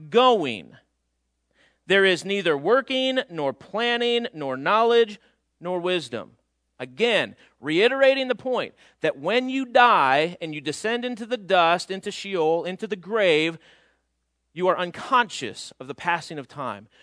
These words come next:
You no longer have any part in anything that happens under the sun. So, well, that's well and great, Seth, but what about the whole spirit thing? You know, doesn't something go back to God?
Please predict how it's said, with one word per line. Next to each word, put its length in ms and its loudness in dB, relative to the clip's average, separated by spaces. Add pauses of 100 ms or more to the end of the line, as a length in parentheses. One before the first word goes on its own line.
(120)
You 140 -10
no 220 0
longer 300 2
have 220 0
any 160 -4
part 400 0
in 160 -8
anything 340 -6
that 120 -10
happens 600 -8
under 320 -6
the 80 -14
sun. 460 -8 (1200)
So, 480 4 (580)
well, 80 -8
that's 240 0
well 240 4
and 100 -4
great, 360 0
Seth, 340 -2
but 260 -2 (840)
what 140 0
about 240 2
the 80 0
whole 180 0
spirit 640 -6
thing? 320 -8 (800)
You 100 -4
know, 160 0
doesn't 340 2
something 640 -4
go 140 2
back 320 0
to 80 -10
God? 420 0